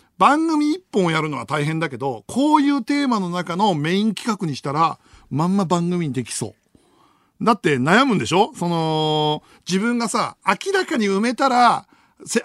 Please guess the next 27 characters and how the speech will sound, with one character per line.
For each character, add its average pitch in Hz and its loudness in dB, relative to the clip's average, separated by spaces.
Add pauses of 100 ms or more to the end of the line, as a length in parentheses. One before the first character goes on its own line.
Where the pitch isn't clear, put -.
当 185 2
て 277 2
ら 269 6
れ 277 2
る 254 0
し、 - -2
賞 262 0
金 294 -2
も 269 2
い 233 2
け 294 0
る 302 0
け 233 -2
ど、 208 0
暴 165 0
露 139 -6
し 113 -10
な 117 -10
き 101 -14
ゃ 101 -16
い - -16
け 104 -16
な 98 -18
い 95 -20
と 113 -20
か 147 -12
ね。 285 -6